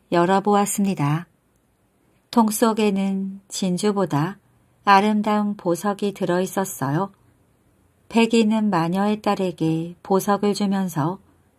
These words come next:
이번에는 공작의 방에 있게 해달라고 말했습니다. 그날 밤 패기는 공작의 방에서 밤새도록 노래를 불렀어요.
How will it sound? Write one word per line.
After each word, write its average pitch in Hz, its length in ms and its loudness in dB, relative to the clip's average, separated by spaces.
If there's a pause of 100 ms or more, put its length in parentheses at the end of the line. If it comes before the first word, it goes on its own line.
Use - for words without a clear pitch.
(380)
이번에는 202 920 0 (280)
공작의 214 640 0
방에 170 480 -4 (400)
있게 202 440 0
해달라고 214 600 0
말했습니다. 165 880 -2 (1080)
그날 214 380 2
밤 208 220 2
패기는 185 680 -4 (500)
공작의 214 560 2
방에서 175 640 -2 (580)
밤새도록 190 880 2 (420)
노래를 208 460 2
불렀어요. 175 720 -2